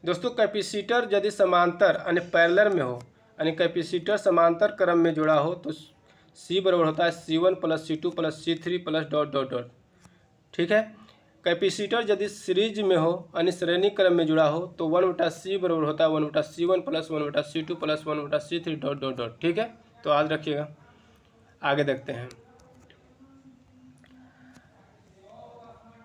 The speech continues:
एक यूनिट, एक यूनिट बराबर एक किलोवाट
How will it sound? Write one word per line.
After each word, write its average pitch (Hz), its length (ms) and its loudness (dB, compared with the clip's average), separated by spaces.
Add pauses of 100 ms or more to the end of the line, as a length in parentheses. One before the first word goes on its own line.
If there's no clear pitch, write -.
(120)
एक 233 340 2
यूनिट, 202 460 2
एक 214 220 2
यूनिट 202 220 4
बराबर 180 480 4
एक 196 220 2
किलोवाट 175 560 2